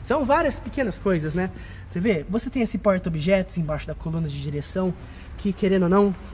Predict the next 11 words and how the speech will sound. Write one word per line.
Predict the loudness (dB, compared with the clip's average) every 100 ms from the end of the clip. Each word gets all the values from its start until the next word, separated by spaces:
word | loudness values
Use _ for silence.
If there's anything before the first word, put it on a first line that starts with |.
| 2
é |
muito | 4 4 4 4
útil, | 4 2 -4
surgiu | -2 2 2
no | 2
mu-, | -2 -8
sumiu | -14 -4 4 4 4
do | 2
mundo | -2 -4 -6
dos | -6
carros. | 2 4 4 0 -12